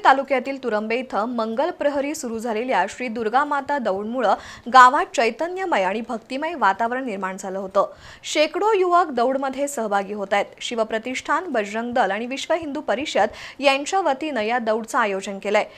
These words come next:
ग्रामदैवत श्री महालक्ष्मी मंदिरात सकाळच्या आरतीसाठी आणि दिवसभर सुरू असणाऱ्या धार्मिक कार्यक्रम आणि दर्शनासाठी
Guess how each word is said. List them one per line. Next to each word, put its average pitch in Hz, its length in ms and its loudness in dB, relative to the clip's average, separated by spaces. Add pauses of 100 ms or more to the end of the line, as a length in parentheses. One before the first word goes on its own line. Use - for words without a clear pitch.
(320)
ग्रामदैवत 349 680 8
श्री 311 180 -4
महालक्ष्मी 262 540 -2
मंदिरात 247 460 0
सकाळच्या 226 520 -2
आरतीसाठी 277 640 0
आणि 285 120 -6
दिवसभर 233 480 -6
सुरू 233 260 -6
असणाऱ्या 277 540 0
धार्मिक 233 420 -4
कार्यक्रम 294 420 0
आणि 277 120 -4
दर्शनासाठी 226 800 -2